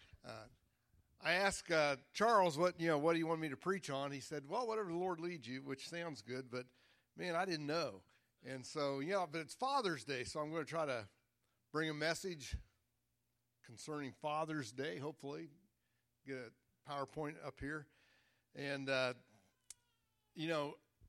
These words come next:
I've been in the ministry a long time, but I don't think I've ever preached just a straight Father's Day message. Usually on Father's Day, I just kinda,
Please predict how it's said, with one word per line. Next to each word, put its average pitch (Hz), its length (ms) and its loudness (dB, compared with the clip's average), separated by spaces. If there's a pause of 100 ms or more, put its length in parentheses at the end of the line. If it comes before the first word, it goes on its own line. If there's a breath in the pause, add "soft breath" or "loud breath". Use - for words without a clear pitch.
(120)
I've 208 240 2
been 185 320 2
in 160 120 -6
the 156 60 -4
ministry 160 380 -4
a 127 60 -4
long 165 260 2
time, 123 460 -4 (480)
but 135 100 -6
I 180 140 4
don't 277 120 4
think 202 200 2
I've 170 100 4
ever 170 220 0
preached 160 480 -4
just 156 380 -2
a 120 220 -8 (440)
straight 175 480 -4
Father's 202 400 2
Day 147 120 4
message. 139 440 -4
Usually 175 340 -2
on 143 140 -2
Father's 190 440 2
Day, 147 220 0
I 170 120 0
just 151 200 -8
kinda, 147 320 -6